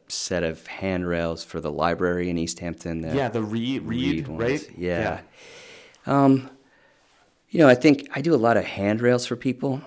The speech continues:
Speaker 1: um, private homes and, and stuff like that. I, I did a sign, um,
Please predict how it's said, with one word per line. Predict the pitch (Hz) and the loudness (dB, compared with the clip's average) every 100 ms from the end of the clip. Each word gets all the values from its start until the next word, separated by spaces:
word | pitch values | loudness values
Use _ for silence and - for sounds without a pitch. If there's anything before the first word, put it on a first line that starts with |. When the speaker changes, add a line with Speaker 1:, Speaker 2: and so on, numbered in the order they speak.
| - | -8
Speaker 1:
um, | 95 92 90 87 | -4 0 0 -2
private | - 101 101 95 | -2 2 2 2
homes | 101 107 110 - | 0 0 -2 -2
and, | 90 85 85 85 | 0 0 -2 -4
and | 87 85 | -8 -8
stuff | - 95 | -6 -6
like | 98 87 | -6 0
that. | 92 90 | 2 4
I, | 92 90 - _ - | 2 -2 -18 _ -12
I | 95 | -6
did | 104 95 | 0 0
a | |
sign, | 92 - 95 95 95 92 92 - - - _ _ | 0 -2 -2 0 0 0 -2 -8 -20 -20 _ _
um, | 90 90 87 85 82 | -2 0 0 -2 -6